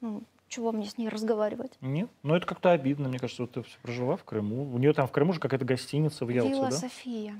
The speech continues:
Speaker 2: Вилла София,
Speaker 1: Мгм.
Speaker 2: да.
Speaker 1: Нет, и она прекрасная, удивительная женщина. Ну, насколько вот я ее люблю,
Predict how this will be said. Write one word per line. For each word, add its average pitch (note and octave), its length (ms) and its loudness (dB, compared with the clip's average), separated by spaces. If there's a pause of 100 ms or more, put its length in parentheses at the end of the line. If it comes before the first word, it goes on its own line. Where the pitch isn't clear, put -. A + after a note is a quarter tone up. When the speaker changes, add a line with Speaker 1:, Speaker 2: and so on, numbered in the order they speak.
Speaker 2:
Вилла A#2+ 220 -6
София, A#2 380 -4
Speaker 1:
Мгм. A#2 60 -2 (120)
Speaker 2:
да. A2+ 60 -12 (440)
Speaker 1:
Нет, C#4 360 0
и C4+ 120 -2
она D4 260 0
прекрасная, C4 680 -4
удивительная A3+ 680 -4
женщина. A3+ 680 -2
Ну, A3 140 -6 (140)
насколько - 460 -12
вот A3 120 -14 (140)
я A3+ 140 -2
ее A#3+ 200 -2
люблю, F#3+ 520 -8